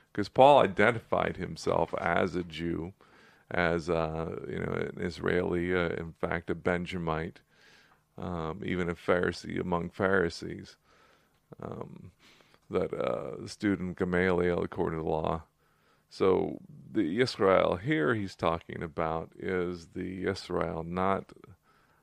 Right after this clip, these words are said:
um, according to, uh, uh, genetics,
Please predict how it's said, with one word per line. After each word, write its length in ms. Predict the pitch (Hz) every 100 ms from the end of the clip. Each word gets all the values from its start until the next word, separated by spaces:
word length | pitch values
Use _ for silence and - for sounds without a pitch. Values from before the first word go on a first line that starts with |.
| _ -
um, 560 | 90 85 85 87 107 - _ _ _ _ _ _ _ _ _ - -
according 580 | 110 110 104 95 95
to, 380 | 90 104 92 87
uh, 20 |
uh, 580 | 87 87 - 73 78 69 65 65 - - - -
genetics, 1120 | 107 104 101 113 113 92 - - - - -